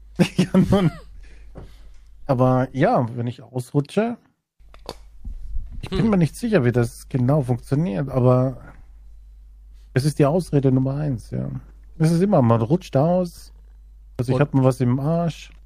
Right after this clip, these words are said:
Speaker 2: wie oft
Speaker 1: Kriegst
Speaker 2: ist
Speaker 1: du
Speaker 2: dir
Speaker 1: nicht
Speaker 2: das
Speaker 1: mehr
Speaker 2: schon
Speaker 1: raus?
Speaker 2: passiert?
Speaker 1: Ich krieg's immer wieder raus.
Speaker 2: Echt?
Speaker 1: Ja, ist kein Problem.
Speaker 2: Trainiert, ha?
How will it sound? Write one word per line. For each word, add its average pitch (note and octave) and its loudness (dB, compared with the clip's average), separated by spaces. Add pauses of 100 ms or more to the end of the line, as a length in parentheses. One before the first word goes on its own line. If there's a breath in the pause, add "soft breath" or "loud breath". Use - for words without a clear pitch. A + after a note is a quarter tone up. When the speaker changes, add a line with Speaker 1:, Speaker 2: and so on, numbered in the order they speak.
(560)
Speaker 2:
wie A#2+ -2
oft A2+ 0
Speaker 1:
Kriegst C3+ 4
Speaker 2:
ist - -18
Speaker 1:
du C3 4
Speaker 2:
dir B2+ 6
Speaker 1:
nicht A#2 6
Speaker 2:
das A2+ 4
Speaker 1:
mehr A#2 2
Speaker 2:
schon B2+ 4
Speaker 1:
raus? D3+ 2
Speaker 2:
passiert? F3+ -4 (1500)
Speaker 1:
Ich C3+ -4
krieg's G#3 0
immer A2 6
wieder G2 2
raus. F#2+ -4 (100)
Speaker 2:
Echt? - -4 (420)
Speaker 1:
Ja, G2+ -8 (120)
ist - -20
kein G2 -2
Problem. A2+ -2 (160)
Speaker 2:
Trainiert, G2 0
ha? G2+ -4